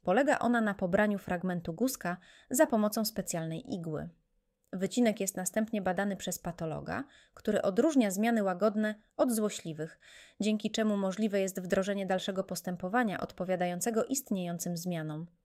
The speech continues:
Dla kogo operacja jest zalecana, a dla kogo nie? Operacja jest zwykle zalecana, gdy jest zwykle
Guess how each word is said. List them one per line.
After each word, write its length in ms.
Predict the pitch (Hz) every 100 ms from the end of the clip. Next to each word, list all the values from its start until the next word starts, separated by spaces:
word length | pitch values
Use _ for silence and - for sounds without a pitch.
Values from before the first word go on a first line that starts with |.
| _ _ _ _ _ _ _ _
Dla 200 | 190 190
kogo 300 | - 349 339
operacja 480 | 233 220 240 254 226
jest 180 | 202 180
zalecana, 720 | 185 180 175 165 165 269 - _ _
a 80 | 202
dla 180 | 190 202
kogo 280 | 220 208 202
nie? 180 | 156 - -
Operacja 500 | - 196 247 285 294
jest 180 | 226
zwykle 360 | 196 190 247 226
zalecana, 540 | 196 185 180 165 185
gdy 320 | 240 160 147 165 _ -
jest 200 | 233 220
zwykle 680 | 208 196 269 269 233 226